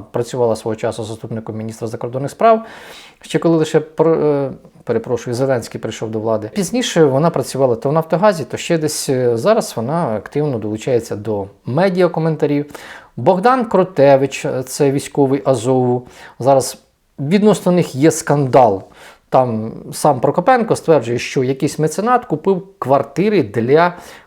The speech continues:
командирів та заступників Азову. І зараз це активно обговорюють змі. Максим Жорін,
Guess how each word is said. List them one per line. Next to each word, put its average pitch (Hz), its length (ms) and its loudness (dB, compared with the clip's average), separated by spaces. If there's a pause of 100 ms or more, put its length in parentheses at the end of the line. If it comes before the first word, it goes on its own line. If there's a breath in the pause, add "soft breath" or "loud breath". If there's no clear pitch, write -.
(100)
командирів 143 640 2
та 143 140 4
заступників 120 760 -2
Азову. 104 440 -4
І 190 160 -4
зараз 135 320 -2
це 123 80 0
активно 120 360 -4
обговорюють 113 520 -4
змі. 107 320 -8 (100)
Максим 160 500 0
Жорін, 131 460 2